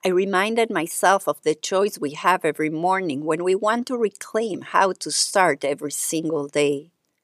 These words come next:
We have a choice to shape out the month ahead. I jumped out of bed and took a picture of the sky right away. That will help me wake up and get moving again.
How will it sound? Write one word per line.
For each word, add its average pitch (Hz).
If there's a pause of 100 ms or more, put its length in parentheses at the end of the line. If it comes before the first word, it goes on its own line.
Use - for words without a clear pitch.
(500)
We 214
have 285
a 247
choice -
to 151
shape - (100)
out 220 (100)
the -
month 143
ahead. 156 (720)
I 196
jumped 170
out 156
of 156
bed 175
and 160
took 226
a 214
picture 214
of -
the 151
sky 196
right 139
away. 143 (760)
That 285
will 233
help 240 (100)
me - (120)
wake 170
up 190 (460)
and 170
get 147
moving 170 (360)
again. 147